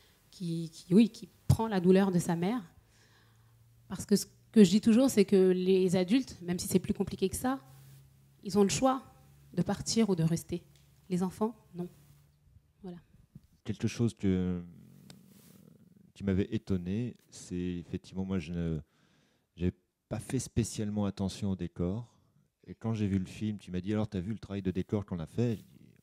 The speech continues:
Speaker 2: Oui, moi, je trouve que mise en scène super, euh, voilà, mais je voyais pas très bien ce que tu voulais me dire. »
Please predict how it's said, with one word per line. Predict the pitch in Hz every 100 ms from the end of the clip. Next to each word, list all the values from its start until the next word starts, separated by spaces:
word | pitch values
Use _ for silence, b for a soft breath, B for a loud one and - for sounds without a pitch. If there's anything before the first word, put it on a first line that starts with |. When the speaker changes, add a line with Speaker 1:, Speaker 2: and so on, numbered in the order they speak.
| _ -
Speaker 2:
Oui, | 117 95
moi, | 69
je | 69
trouve | - -
que | - - _ - b b b b b
mise | 78 78
en |
scène | 76 98 92
super, | - - 98 135 98
euh, | 85 80 82 82 82 87 50 - _ -
voilà, | 98
mais | 113
je | 82
voyais | 95 101
pas | - 110
très | -
bien | 104 110
ce |
que | 101
tu | -
voulais | 92 92
me | 90
dire. » | 85 80